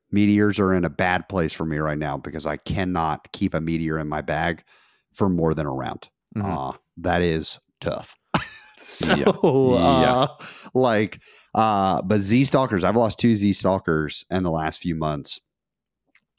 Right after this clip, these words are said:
Speaker 1: And, like, I, the last one that I physically own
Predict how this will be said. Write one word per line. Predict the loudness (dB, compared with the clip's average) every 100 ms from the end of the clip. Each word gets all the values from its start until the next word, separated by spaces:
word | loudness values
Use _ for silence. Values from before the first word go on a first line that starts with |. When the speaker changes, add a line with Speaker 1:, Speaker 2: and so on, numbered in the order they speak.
| -4
Speaker 1:
And, | -2 0
like, | -2 -4 -4
I, | -2 2 0 0
the | -2
last | -2 0 -2 -4 -2
one | 0 0
that | 0
I | -2
physically | -2 -2 -2 -2 -2 -2 0
own | -2 -4 -8